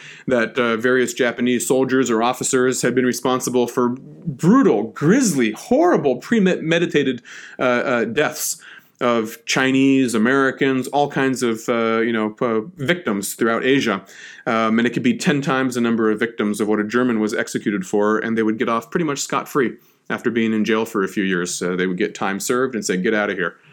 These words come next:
Um, everyone's going to be trying to win Japan's favor now, okay? Um, not punish them anymore. And the military,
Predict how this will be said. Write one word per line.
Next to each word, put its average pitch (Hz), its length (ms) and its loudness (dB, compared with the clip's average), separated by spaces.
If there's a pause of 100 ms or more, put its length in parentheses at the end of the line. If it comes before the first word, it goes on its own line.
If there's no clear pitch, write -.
(280)
Um, 95 600 -2
everyone's 139 540 0
going 117 280 0
to 110 40 -2
be 107 120 0
trying 110 340 -2
to 98 100 -2
win 110 300 0
Japan's 104 540 -4
favor 101 440 -2
now, 80 320 -6 (1040)
okay? 92 460 -4 (420)
Um, 92 460 -2
not 131 260 -4
punish 151 360 -2
them 92 340 -4 (260)
anymore. 101 540 -2 (760)
And 95 260 -2
the 101 100 -2
military, 117 680 2